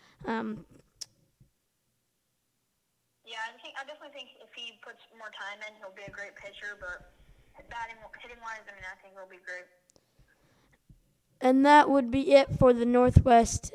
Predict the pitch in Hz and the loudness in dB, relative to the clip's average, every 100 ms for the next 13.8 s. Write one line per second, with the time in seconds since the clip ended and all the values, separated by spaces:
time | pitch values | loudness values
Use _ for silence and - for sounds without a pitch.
0 | 466 233 226 226 220 208 254 277 302 285 | -6 -2 -2 -2 -2 0 2 2 2 2
1 | 269 285 262 247 240 240 240 247 240 233 | 2 2 2 4 4 2 -2 -2 -2 -2
2 | - _ _ _ _ _ 233 233 226 233 | -6 _ _ _ _ _ -8 -6 -6 -8
3 | 233 233 202 - - 262 269 349 415 _ | -8 -8 -6 -8 -6 -4 -2 -2 -6 _
4 | _ _ _ - 254 262 - - _ - | _ _ _ -6 -2 -2 -4 -10 _ -8
5 | 262 269 294 - 302 - 294 - 269 269 | -8 -6 -6 -2 -2 -4 -8 -6 -4 -6
6 | - 320 311 - - _ _ 240 247 - | -6 -8 -8 -10 -16 _ _ -8 -6 -6
7 | - 269 240 269 339 349 294 _ _ _ | -6 -2 0 -2 -2 -6 -8 _ _ _
8 | _ 240 247 240 240 240 _ _ 254 277 | _ -6 -4 -4 -6 -12 _ _ -6 -4
9 | 403 370 359 330 285 - 302 311 311 302 | -2 0 2 2 0 -2 -4 -2 -2 -2
10 | 302 - 311 285 247 - 262 262 269 262 | -4 -4 -4 -4 -6 -4 -2 0 2 2
11 | 262 269 - _ _ _ _ _ _ _ | 0 -2 -8 _ _ _ _ _ _ _
12 | _ _ _ _ - 247 247 240 247 - | _ _ _ _ -6 -2 -2 -4 -8 -12
13 | _ _ - 311 285 285 277 | _ _ -14 -6 -4 -4 -10